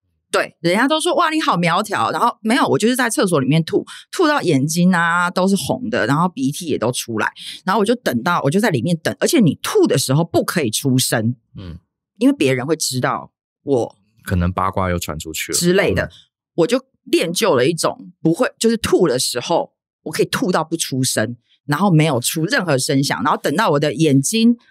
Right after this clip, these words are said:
Speaker 1: 都没有红了、消肿了，我，然后我就面纸擦一擦，确定外面女生洗手间没有人，冲水出去，若无其事补妆，回到座位上继续再站。
Speaker 2: 天哪，你都当到主管了，还是这样子？
Speaker 1: 可是我，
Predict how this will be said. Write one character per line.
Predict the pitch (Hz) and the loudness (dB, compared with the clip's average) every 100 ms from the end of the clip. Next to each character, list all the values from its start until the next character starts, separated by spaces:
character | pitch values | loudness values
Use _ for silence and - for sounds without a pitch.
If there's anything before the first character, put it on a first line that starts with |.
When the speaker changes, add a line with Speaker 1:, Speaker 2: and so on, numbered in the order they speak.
| - | -2
Speaker 1:
都 | 226 220 | 2 2
没 | 208 | 2
有 | 170 | 0
红 | 135 131 131 117 | 0 -2 0 2
了、 | 131 127 | 2 2
消 | - 165 170 | -2 -2 -2
肿 | 175 - | -2 -6
了， | - - | -4 -2
我， | |
然 | 135 | 0
后 | 196 | 2
我 | 131 | 2
就 | 180 175 - - _ | 2 0 -2 -20 _
面 | 240 160 | -2 0
纸 | - | -4
擦 | 113 - 160 160 | -4 -2 0 0
一 | |
擦， | 170 170 151 | 0 0 -2
确 | 156 - 196 | -2 0 0
定 | 208 165 | 0 -2
外 | 220 196 160 | 0 0 2
面 | 190 165 101 - _ _ _ | 2 0 -4 -8 _ _ _
女 | - 156 | 0 0
生 | 139 185 | 2 0
洗 | 190 160 | 0 -2
手 | 151 101 | -2 -2
间 | 143 143 | 0 2
没 | 135 | 4
有 | 113 | 2
人， | 76 - - _ _ | 0 -4 -12 _ _
冲 | - 214 208 | -2 2 2
水 | - 143 - | 2 -2 -4
出 | - 175 | -2 0
去， | 180 135 | 0 -2
若 | - 202 | 0 2
无 | 160 139 | 2 0
其 | - 127 | 0 -2
事 | 175 151 | -2 -4
补 | - 123 | -6 -6
妆， | - 135 | -2 -2
回 | 143 113 | -2 -2
到 | 127 | -2
座 | 127 127 | -2 0
位 | 117 | 0
上 | 123 117 | -2 -4
继 | 127 | -2
续 | 120 | -2
再 | 110 107 | -2 -6
站。 | - - - | -6 -6 -12
Speaker 2:
天 | - 101 | -4 -2
哪， | 98 82 | 0 -2
你 | |
都 | 85 | -2
当 | 110 113 | 0 2
到 | 113 | 0
主 | 110 87 | -2 -4
管 | 90 76 | -4 -4
了， | - - - _ _ _ _ - | -8 -20 -20 _ _ _ _ -18
还 | - 82 | -12 -8
是 | 87 | -6
这 | 82 | -6
样 | 73 | -8
子？ | - - - _ | -10 -16 -18 _
Speaker 1:
可 | - | -4
是 | - 415 359 269 | -2 0 2 2
我， | 165 135 | 4 2